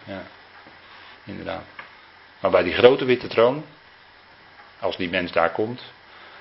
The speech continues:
hè, als het geen gelovige is, dan kom je bij de grote witte troon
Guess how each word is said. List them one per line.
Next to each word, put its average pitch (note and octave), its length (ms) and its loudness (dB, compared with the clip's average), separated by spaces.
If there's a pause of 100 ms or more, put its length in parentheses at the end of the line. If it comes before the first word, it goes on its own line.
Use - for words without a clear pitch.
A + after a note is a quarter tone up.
(480)
hè, G#2+ 220 -10
als F#2 120 -14
het - 60 -12
geen E2+ 200 -4
gelovige F#2 460 -2
is, - 280 -16
dan - 80 -20
kom G#2 160 2
je G2 60 -2
bij F#2+ 140 6
de F2+ 80 2
grote B2 320 6
witte G2 220 -8
troon A#2 380 -2